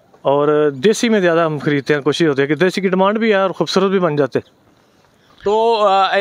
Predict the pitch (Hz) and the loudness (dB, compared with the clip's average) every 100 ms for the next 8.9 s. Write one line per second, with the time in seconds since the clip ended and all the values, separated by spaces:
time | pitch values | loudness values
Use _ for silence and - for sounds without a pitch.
0 | 196 190 170 156 160 214 214 214 214 170 | 0 0 -4 -2 0 2 0 0 0 0
1 | 135 165 196 202 151 147 170 170 147 143 | 0 0 2 0 0 -2 0 0 -2 0
2 | 196 175 165 139 180 165 147 135 156 151 | 0 0 0 0 2 2 0 0 -4 -4
3 | 127 - - - 214 233 226 202 196 196 | -12 -10 -4 -2 0 0 -2 -2 -2 0
4 | 196 226 220 214 208 190 196 185 175 180 | 0 2 2 2 0 0 0 2 0 -2
5 | 220 214 202 180 156 190 190 190 202 190 | -2 -2 0 0 0 0 0 0 0 -2
6 | 175 151 190 180 190 214 202 214 175 170 | -2 -4 -4 -4 -2 -2 0 0 0 0
7 | 185 170 160 170 170 160 160 147 151 143 | 0 0 0 -2 -2 -2 -2 0 0 2
8 | 165 156 151 135 147 147 139 - | 0 0 -2 -2 -2 -2 -4 -8